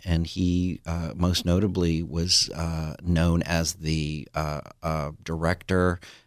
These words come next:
and originator for the Aesthetic Dynamics, Inc,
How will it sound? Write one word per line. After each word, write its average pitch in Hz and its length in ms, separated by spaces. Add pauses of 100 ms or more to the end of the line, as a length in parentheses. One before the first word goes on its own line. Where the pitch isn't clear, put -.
(120)
and 78 80
originator 85 720
for 78 320
the 78 260
Aesthetic - 580
Dynamics, 82 960
Inc, 98 400